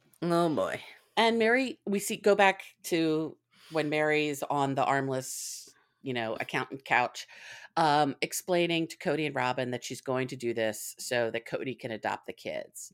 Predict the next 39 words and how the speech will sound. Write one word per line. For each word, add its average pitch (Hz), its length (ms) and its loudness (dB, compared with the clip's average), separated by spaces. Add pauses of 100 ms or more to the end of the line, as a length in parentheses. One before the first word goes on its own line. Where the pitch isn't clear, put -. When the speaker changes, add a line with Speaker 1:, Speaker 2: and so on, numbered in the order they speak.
Speaker 1:
Do 285 100 2
you 359 240 6 (120)
think 359 280 4
that 240 220 2
they 214 180 8
didn't 196 320 2
know 160 220 4
she - 160 -2
was 170 160 -4
gonna 151 240 2
do 139 160 0
that? 135 340 0 (220)
'Cause 226 180 0
that's 277 220 6
how 370 120 4
she 311 220 -2
tries 208 460 4
to - 120 -10
present 143 460 0
it. - 300 -10 (500)
Speaker 2:
I 226 220 10
think 185 220 2
this, - 320 -4
this 139 200 0
was 131 140 -4
ginned 123 280 -2
up 117 160 2
for 120 100 -4
a 113 40 0
little 107 240 -4
drama. 104 600 -4 (360)
I 170 80 0
think 151 240 0
Speaker 1:
Oh. - 40 -2
Speaker 2:
they 127 180 0 (100)
knew 127 200 2
this 117 180 -4
was 123 120 -8
coming. 117 520 -4